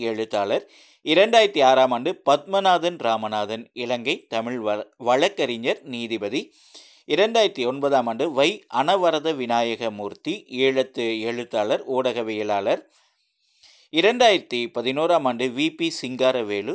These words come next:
தமிழக அரசியல்வாதி. இரண்டாயிரத்தி பதினாறாம் ஆண்டு சோ ராமசாமி, தமிழக நடிகர், பத்திரிகையாளர்.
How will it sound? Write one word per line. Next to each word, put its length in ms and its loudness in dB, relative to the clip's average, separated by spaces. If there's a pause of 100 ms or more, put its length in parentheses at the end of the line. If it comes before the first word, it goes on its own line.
தமிழக 540 -2
அரசியல்வாதி. 760 -4 (540)
இரண்டாயிரத்தி 540 4
பதினாறாம் 680 0
ஆண்டு 240 -4
சோ 300 -4
ராமசாமி, 680 -2 (120)
தமிழக 420 -2
நடிகர், 520 -4
பத்திரிகையாளர். 840 -6